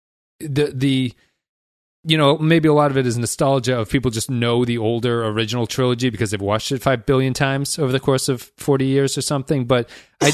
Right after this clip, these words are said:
I do feel they didn't, because of Abrams' filmmaking style,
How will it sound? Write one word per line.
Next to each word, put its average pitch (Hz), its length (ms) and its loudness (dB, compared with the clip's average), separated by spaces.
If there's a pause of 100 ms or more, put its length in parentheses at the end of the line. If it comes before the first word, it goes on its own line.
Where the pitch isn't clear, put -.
(140)
I 147 100 2
do 170 200 4
feel 170 200 4
they 143 160 4
didn't, 131 480 -2 (680)
because 151 340 2
of 156 140 0
Abrams' 131 720 -2 (540)
filmmaking 139 640 0
style, 104 640 -4